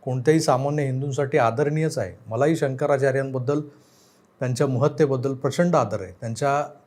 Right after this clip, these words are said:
पदवीचा, स्थानाचा मी सन्मानच करतो. पण शंकराचार्यांची आजवरची परंपरा पाहता आजकाल तिथंही योग्य व्यक्ती बसणं जवळपास दुरापास्त झालेलं दिसतंय. शंकराचार्य म्हणजे भौतिक सुख आणि जग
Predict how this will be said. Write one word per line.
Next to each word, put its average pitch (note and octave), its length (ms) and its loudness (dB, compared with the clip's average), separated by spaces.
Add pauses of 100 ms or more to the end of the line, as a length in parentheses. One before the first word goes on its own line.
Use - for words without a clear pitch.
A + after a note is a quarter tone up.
(120)
पदवीचा, C3 540 0 (260)
स्थानाचा B2+ 460 -2
मी D3 100 -4
सन्मानच D3+ 520 -2
करतो. - 280 -12 (760)
पण D#3 140 4
शंकराचार्यांची E3 880 4
आजवरची C#3+ 460 4
परंपरा C#3 500 2
पाहता A2 480 -2
आजकाल C#3 500 2 (500)
तिथंही C#3+ 380 2
योग्य C#3 280 2
व्यक्ती C3+ 260 0
बसणं A#2+ 300 -4
जवळपास B2+ 460 -2
दुरापास्त B2+ 460 -4
झालेलं G#2+ 340 -4
दिसतंय. G2+ 320 -14 (800)
शंकराचार्य C#3+ 680 2
म्हणजे C#3 260 -2
भौतिक B2 400 -2
सुख - 420 -6
आणि C3+ 240 -2
जग C3 280 0